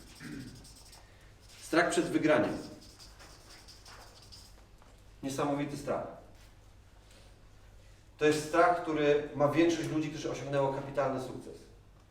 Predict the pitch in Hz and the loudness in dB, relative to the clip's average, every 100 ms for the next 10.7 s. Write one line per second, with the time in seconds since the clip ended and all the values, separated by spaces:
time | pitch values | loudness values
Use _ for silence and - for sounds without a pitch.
0 | - - - - - - - - 120 143 | -20 -20 -20 -20 -20 -20 -20 -12 -4 2
1 | 143 139 135 120 - 113 - - - - | 4 4 2 -6 -8 -8 -8 -12 -18 -20
2 | - - - - - - - - - 143 | -20 -20 -20 -20 -20 -20 -20 -20 -10 -2
3 | 139 156 160 139 147 143 139 139 131 147 | 2 2 2 -2 -2 0 0 0 2 4
4 | 165 180 - 131 127 127 - - 135 131 | 4 2 -2 -2 -2 -4 -8 -8 -8 -2
5 | 139 143 170 170 - - - - - - | -2 2 0 0 -4 -14 -20 -20 -20 -8
6 | 135 143 143 147 139 135 - 143 139 143 | 0 0 0 -2 -4 -6 -8 -6 -2 -2
7 | 143 170 170 170 - 127 143 139 139 139 | -4 -2 -2 -2 -6 -8 -6 0 2 0
8 | 139 135 139 - - 139 135 135 131 123 | -2 -4 -4 -8 -10 -6 -4 -4 -6 -8
9 | - 120 123 143 160 165 165 - - - | -8 -8 -4 -2 -2 -4 -10 -18 -20 -20
10 | - - - - - 120 | -20 -20 -20 -20 -14 -4